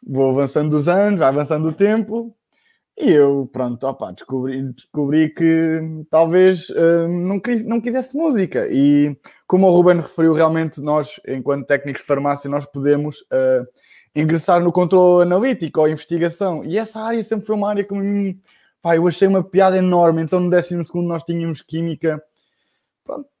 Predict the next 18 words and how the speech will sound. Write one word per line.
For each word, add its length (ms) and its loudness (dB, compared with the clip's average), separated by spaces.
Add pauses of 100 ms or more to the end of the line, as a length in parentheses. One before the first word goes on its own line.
(320)
a 40 4
química 420 2
décimo 340 2
segundo, 260 0
que 80 4
é 40 4
basicamente 760 2
um 160 2
pouco 240 0
de 60 -20
controle 400 0
analítico, 640 -2
também 240 -4
tínhamos 380 -4
a 80 0
produção 300 -4
de 80 -4
biodiesel, 680 2